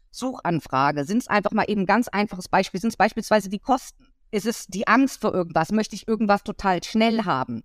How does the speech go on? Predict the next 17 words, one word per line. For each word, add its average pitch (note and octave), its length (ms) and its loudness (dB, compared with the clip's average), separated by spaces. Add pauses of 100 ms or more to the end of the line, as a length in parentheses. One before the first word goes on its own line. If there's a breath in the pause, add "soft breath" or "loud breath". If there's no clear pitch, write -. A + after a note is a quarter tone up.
Möchte G#3 240 -4
ich A3 80 -6
keine A3 240 0
Versandkosten? G#3 920 0
All A3 160 4
das B3 320 -2
kann B3+ 160 0
man A#3+ 240 2
wirklich B3+ 480 -6
auf F#3+ 160 0
Seite - 340 2
eins, A3 560 2 (120)
also E3+ 200 0
sich A3 240 -4
von G#3+ 180 -2
Seite G3 320 0
eins G#3 400 -2